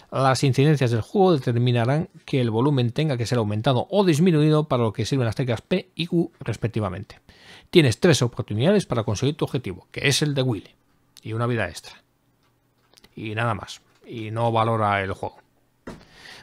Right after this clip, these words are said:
Bueno, pues al final yo creo que nos ha quedado un poco descafeinada esta sección del kiosco, porque la M S X esta no nos da una valoración, simplemente describe. La micromanía número uno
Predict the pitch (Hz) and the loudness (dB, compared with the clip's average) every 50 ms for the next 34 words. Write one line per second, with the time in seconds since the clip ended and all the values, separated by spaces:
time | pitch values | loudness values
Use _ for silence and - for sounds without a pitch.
0 | - - 160 160 143 - - - 110 - 120 110 113 123 135 139 139 127 131 127 | -4 0 0 0 0 -2 -4 -6 -4 -4 -2 -2 -2 -2 -2 -2 -2 -2 -2 -2
1 | 127 127 120 113 117 107 117 113 120 120 120 113 117 131 120 120 110 104 - - | 0 0 -2 -2 -2 -2 -4 -2 -2 -2 -2 -2 -4 -4 -4 -4 -4 -4 -6 -8
2 | 113 - - 117 113 127 127 120 - - 120 101 113 104 - 123 117 117 117 117 | -10 -8 -6 -4 -4 -4 -4 -4 -4 -6 -6 -6 -6 -6 -4 -4 -4 -4 -4 -4
3 | 113 110 117 131 - 127 139 143 135 - _ - 135 - - _ _ _ _ _ | -4 -4 -6 -8 -6 -4 -4 -4 -4 -6 _ -8 -8 -8 -10 _ _ _ _ _
4 | _ - 165 175 147 139 147 127 - _ _ _ _ _ - - - 117 120 117 | _ 0 0 0 0 -2 -4 -4 -6 _ _ _ _ _ -10 -10 -6 -4 -4 -2
5 | 117 113 107 - 113 113 117 135 - - 107 101 98 98 101 98 101 101 101 98 | -2 -2 -4 -4 -4 -2 -4 -4 -4 -6 -6 -6 -6 -6 -6 -4 -4 -4 -4 -4
6 | 98 101 101 104 107 117 117 - 190 196 196 - - 190 180 - - 113 98 95 | -4 -4 -2 -2 -2 -2 0 0 0 0 -2 -6 -14 -20 -20 -18 -16 -14 -12 -12
7 | 95 95 101 107 - - 175 160 156 180 - _ - - - - - - - _ | -12 -12 -12 -10 -6 -2 -2 0 0 -2 -4 _ -20 -20 -20 -20 -20 -20 -20 _
8 | _ - 117 120 127 127 127 131 127 123 127 123 123 127 151 156 143 139 139 135 | _ -6 -4 -2 0 0 0 0 0 0 0 0 0 0 0 0 0 0 0 0
9 | 131 139 160 170 135 104 - | 2 2 2 0 0 -2 -6